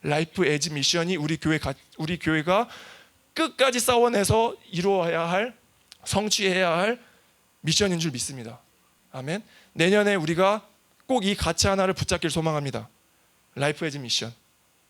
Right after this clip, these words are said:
우리가 어떤 거창한 것들로 이루는 것이 아니라 때로는 필요하죠. 준비해서 같이 그런 것들도 하겠지만 보이는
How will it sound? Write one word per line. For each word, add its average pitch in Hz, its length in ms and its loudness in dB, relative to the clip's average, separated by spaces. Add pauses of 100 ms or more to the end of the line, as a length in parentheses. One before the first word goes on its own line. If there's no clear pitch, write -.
(360)
우리가 165 200 2
어떤 160 240 0
거창한 196 420 0
것들로 180 320 -2
이루는 160 340 -4
것이 151 220 0
아니라 127 320 -2 (180)
때로는 247 280 2
필요하죠. 208 400 2
준비해서 190 420 -2
같이 - 220 -2
그런 170 140 -2
것들도 175 300 0
하겠지만 175 640 -2 (540)
보이는 254 580 2